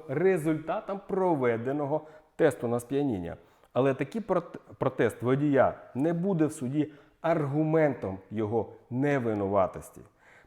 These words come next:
По-друге, процес відмови від підписання протоколу та отримання другого екземпляру примірника поліцейські можуть також фіксувати на відео.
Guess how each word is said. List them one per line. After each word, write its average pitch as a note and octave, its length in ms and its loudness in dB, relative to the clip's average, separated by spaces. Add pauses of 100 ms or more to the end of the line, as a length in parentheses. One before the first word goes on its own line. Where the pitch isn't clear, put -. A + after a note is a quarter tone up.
По-друге, D3+ 400 2
процес C3+ 580 -4 (100)
відмови D3+ 920 2 (300)
від B2+ 180 -4
підписання A#2 600 -2
протоколу E3+ 680 -2
та D3 180 2
отримання C#3+ 720 2
другого C3 440 4
екземпляру A2 680 -2
примірника D#3+ 480 -2
поліцейські D3+ 560 -4 (360)
можуть D#3 320 0
також C#4 280 -2
фіксувати A2+ 600 0
на E3 140 0
відео. D3 360 -2